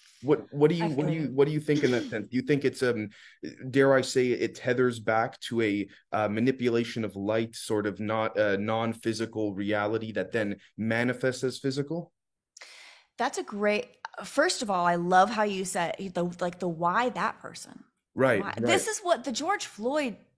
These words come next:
Speaker 2: saga was so
Speaker 1: Mm.
Speaker 2: baffling to me, because it's not that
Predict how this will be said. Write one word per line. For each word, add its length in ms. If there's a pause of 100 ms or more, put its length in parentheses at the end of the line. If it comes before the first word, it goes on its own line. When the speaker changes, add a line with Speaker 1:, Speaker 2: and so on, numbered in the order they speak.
(400)
Speaker 2:
saga 640 (140)
was 140
so 260
Speaker 1:
Mm. 60
Speaker 2:
baffling 500
to 140
me, 420
because 400 (460)
it's 180
not 280
that 200